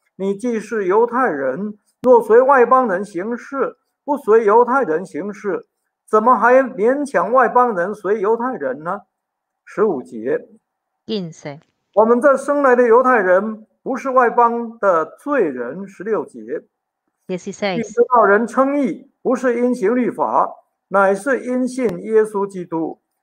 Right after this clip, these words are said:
Speaker 1: 连我们也信了基督耶稣，使我们因信基督称义，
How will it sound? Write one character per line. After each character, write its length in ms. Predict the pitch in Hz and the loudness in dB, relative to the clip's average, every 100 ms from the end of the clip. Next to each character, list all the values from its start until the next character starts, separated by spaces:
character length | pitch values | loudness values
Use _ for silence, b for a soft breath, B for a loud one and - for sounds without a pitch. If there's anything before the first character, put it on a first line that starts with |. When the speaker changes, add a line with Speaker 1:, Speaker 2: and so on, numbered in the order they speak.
| _ _ | _ _
Speaker 1:
连 420 | 147 208 285 294 | 4 4 6 6
我 160 | 202 | 6
们 240 | 190 202 214 | 4 2 2
也 160 | 185 | -2
信 240 | 185 240 214 | -2 -4 0
了 140 | 185 | 0
基 180 | 185 196 | 0 -6
督 160 | 170 170 | -4 -2
耶 200 | 156 151 | -4 -6
稣， 360 | - 123 120 _ _ _ _ | -8 -10 -12 _ _ _ _
使 280 | - - 220 | -10 2 4
我 200 | 202 180 | 6 4
们 180 | 190 202 | 2 0
因 200 | 226 240 | -2 -4
信 280 | 233 233 175 | -2 -4 -6
基 180 | 165 196 | -10 -8
督 220 | 196 196 | -6 -6
称 320 | - 208 214 | -6 -6 -6
义， 260 | 202 110 | -10 -12